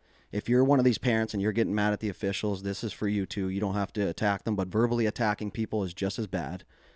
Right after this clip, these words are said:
It makes you not wanna ref. It makes you not wanna go to the rink, and you're gonna scar these people. Use your head.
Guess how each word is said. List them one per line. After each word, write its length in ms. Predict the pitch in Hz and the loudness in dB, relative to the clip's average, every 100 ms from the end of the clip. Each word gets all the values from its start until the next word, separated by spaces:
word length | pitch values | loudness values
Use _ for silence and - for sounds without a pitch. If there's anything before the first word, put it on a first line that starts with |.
| _ - | _ -2
It 80 | |
makes 360 | 107 117 131 - | 4 6 4 4
you 80 | 139 | 2
not 220 | 110 101 | 2 2
wanna 180 | 120 120 | 2 0
ref. 400 | 95 95 - - - - | -2 -4 -8 -18 -14 -4
It 100 | 113 | 0
makes 240 | 104 113 | 0 0
you 60 | 123 | 0
not 180 | 104 90 | 0 2
wanna 140 | 113 | 0
go 140 | 110 117 | 2 2
to 40 | |
the 80 | 113 | 2
rink, 280 | 95 104 113 | 0 -2 -2
and 100 | 127 | 0
you're 80 | 123 | 0
gonna 160 | 160 | 0
scar 380 | 151 - 143 185 | 0 0 0 2
these 160 | 151 95 | 0 -4
people. 440 | - 98 71 - _ _ _ | -4 -4 -4 -8 _ _ _
Use 340 | 135 175 233 - | 0 4 4 4
your 120 | 123 | 2
head. 400 | 101 147 - | 2 0 -2